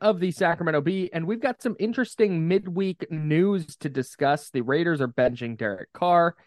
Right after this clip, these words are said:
Jarrett Stidham will make his first career start on Sunday against the forty-niners in Las Vegas.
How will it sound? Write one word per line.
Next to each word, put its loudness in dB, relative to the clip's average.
Jarrett 0
Stidham 2
will 2
make -2
his -6
first -2
career -4
start 0
on -8
Sunday -2
against -6
the -8
forty-niners -4
in -8
Las -8
Vegas. 0